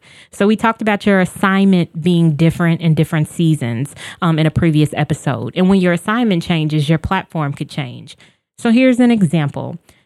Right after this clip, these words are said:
My purpose is to be a makeup artist. I would argue with you that your purpose is to be a makeup artist. And I would say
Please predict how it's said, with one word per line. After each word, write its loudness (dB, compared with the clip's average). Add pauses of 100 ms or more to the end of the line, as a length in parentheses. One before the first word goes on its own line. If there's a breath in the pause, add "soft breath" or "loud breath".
(240 soft breath)
My -4
purpose 0
is -4
to -2
be 2
a 4
makeup -2
artist. -14 (560)
I -2
would 0
argue 2
with 0
you 0 (100)
that -4
your 0
purpose -4 (160)
is 0
to 0
be 2
a 4
makeup -2
artist. -12
And 0
I 0
would 0
say 0